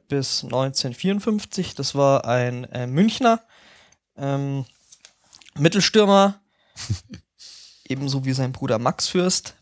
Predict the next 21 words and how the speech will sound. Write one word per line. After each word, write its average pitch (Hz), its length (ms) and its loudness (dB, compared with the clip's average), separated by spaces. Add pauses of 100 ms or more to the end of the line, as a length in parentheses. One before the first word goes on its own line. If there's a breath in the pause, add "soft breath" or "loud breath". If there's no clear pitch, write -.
ähm, 139 440 2
hat 139 140 0
seine 139 160 0
Karriere 139 360 4
bei 131 160 6
Bavaria 131 460 4
München, 180 560 -2 (120)
äh, 160 300 -2
begonnen, 160 600 2 (440 soft breath)
wechselte 139 560 0
später 143 400 0
zur 139 180 0
Münchner 139 360 -4
Turnerschaft 175 720 2 (140)
und 135 640 -2 (160)
schließlich 131 400 -4
dann 123 180 -2
zum - 160 -6
F - 140 -6
C - 100 -4
Bayern, 113 400 0